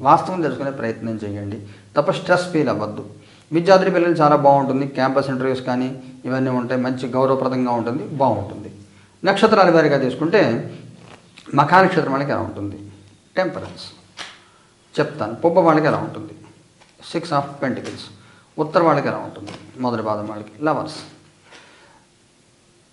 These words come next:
ఈ భార్యాభర్తల మధ్యలో ఆపోహలు అని చెప్పాను కదా, అది ఉత్తర నక్షత్రం మొదటి పాదం వాళ్ళకి కనబడుతోంది. అనవసరం డిస్టర్బెన్స్,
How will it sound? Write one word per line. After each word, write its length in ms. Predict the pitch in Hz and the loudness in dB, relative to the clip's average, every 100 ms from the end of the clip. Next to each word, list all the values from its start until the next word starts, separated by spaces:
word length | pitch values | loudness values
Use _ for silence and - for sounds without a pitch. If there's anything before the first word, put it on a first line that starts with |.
| - 156 - - - | -6 -4 -4 -8 0
ఈ 100 | 165 | 0
భార్యాభర్తల 640 | 139 156 190 202 196 190 175 | 6 8 10 10 8 6 0
మధ్యలో 180 | 170 175 | 2 2
ఆపోహలు 560 | 160 147 151 156 147 | 6 6 6 4 4
అని 140 | 143 143 | 2 0
చెప్పాను 300 | 135 131 120 | -2 -4 -4
కదా, 320 | 117 190 - 135 | -2 -2 -2 -8
అది 160 | 170 | -4
ఉత్తర 240 | 135 127 156 | -6 -2 -2
నక్షత్రం 360 | 143 139 143 | -2 -4 -2
మొదటి 220 | 127 123 | -2 -2
పాదం 220 | 123 120 117 | -2 -4 -4
వాళ్ళకి 200 | 127 120 | -6 -8
కనబడుతోంది. 520 | 117 107 - 104 104 101 - - - - | -8 -6 -8 -8 -10 -14 -20 -20 -6 2
అనవసరం 440 | 147 170 156 165 | 6 6 4 2
డిస్టర్బెన్స్, 500 | 151 - 139 123 - | 2 0 -2 -4 -2